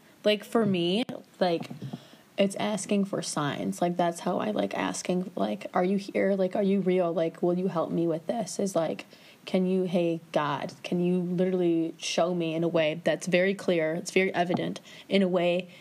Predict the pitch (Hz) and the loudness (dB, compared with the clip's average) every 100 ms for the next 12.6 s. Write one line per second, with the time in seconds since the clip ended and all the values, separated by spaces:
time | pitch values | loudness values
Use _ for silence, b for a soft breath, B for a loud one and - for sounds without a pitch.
0 | B - 185 - 185 185 175 175 160 143 | B -2 -2 2 0 2 2 0 0 0
1 | 185 - 180 - 180 156 131 170 - - | 0 -2 -2 0 0 2 0 -2 -6 -2
2 | 185 - 196 - - 185 185 185 185 - | 0 0 -4 -8 -2 0 2 0 2 2
3 | 196 180 170 175 170 175 190 - 196 B | 2 2 0 0 0 -2 -4 -4 -6 B
4 | B B B B - 202 185 226 330 - | B B B B 2 2 2 2 2 2
5 | 165 175 175 156 - 190 175 - 135 190 | 0 2 2 0 0 0 2 2 2 2
6 | 196 185 170 143 160 170 151 - 180 - | 2 2 2 2 2 2 0 0 0 2
7 | 156 123 - - B B B B B B | 2 0 -2 -10 B B B B B B
8 | B B - 202 175 160 190 107 110 - | B B -2 0 0 -2 -4 -4 -4 -6
9 | - - _ _ - _ - 208 190 185 | -8 -12 _ _ -20 _ 2 2 2 -4
10 | - - - - - - - - - - | -10 -12 -12 -20 -20 -12 -12 -10 -12 -12
11 | - - - - - 247 214 208 226 220 | -20 -20 -20 -8 0 2 2 2 2 0
12 | 220 - 196 196 196 | 0 0 2 2 0